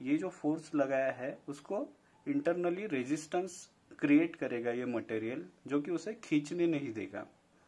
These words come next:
टूटने नहीं देगा, deform नहीं होने देगा। तो इसे कहते हैं resistance to deformation। ये हर material की एक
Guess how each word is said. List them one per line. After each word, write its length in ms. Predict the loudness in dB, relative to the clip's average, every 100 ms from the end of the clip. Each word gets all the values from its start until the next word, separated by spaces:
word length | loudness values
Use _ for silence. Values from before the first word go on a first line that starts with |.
| _ _
टूटने 380 | 2 2 4 4
नहीं 260 | 4 2 -2
देगा, 340 | -4 -6 -8 -12 -4
deform 400 | -4 2 2 4
नहीं 240 | 4 4
होने 300 | 4 0 -2
देगा। 340 | -4 -6 -10 -16 -20 -20 _ _ -20 -20 -20 _ _ _ _ _ _ _ _
तो 160 | -8 -8
इसे 320 | -8 -10 -8
कहते 300 | -4 -4 0
हैं 80 | 0
resistance 640 | 0 -2 -6 -6 -6 -6
to 100 | -6 -4
deformation। 760 | -4 -2 -2 -2 -6 -8 -6
ये 80 | -6
हर 480 | -4 0 0 0 -4 -12 _ _ -8
material 800 | -4 -2 -2 -2 -2 -4 -6 -12 -18 _ _ _ _ -12
की 120 | -8 -6
एक 180 | -6